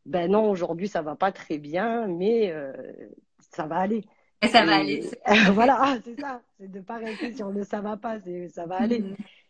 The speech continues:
Speaker 1: Et de pouvoir le dire à quelqu'un qui va nous comprendre sans nous enfoncer, euh, ça aide. Et souvent, on est... on se rend pas compte, mais l'environnement, euh,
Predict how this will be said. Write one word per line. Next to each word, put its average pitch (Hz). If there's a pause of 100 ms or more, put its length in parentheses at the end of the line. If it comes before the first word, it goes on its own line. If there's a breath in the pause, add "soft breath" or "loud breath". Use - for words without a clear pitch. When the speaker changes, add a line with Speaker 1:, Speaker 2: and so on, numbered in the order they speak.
(120)
Speaker 1:
Et 175
de 185
pouvoir 214
le 214
dire 196
à 185
quelqu'un 190
qui 175
va 175
nous 180
comprendre 175
sans 196
nous 175
enfoncer, 175 (640 soft breath)
euh, 147
ça 180
aide. 180 (120)
Et 160
souvent, 208
on 185
est... 151
on 175
se 180
rend 175
pas 185
compte, 240
mais 180
l'environnement, 175
euh, 156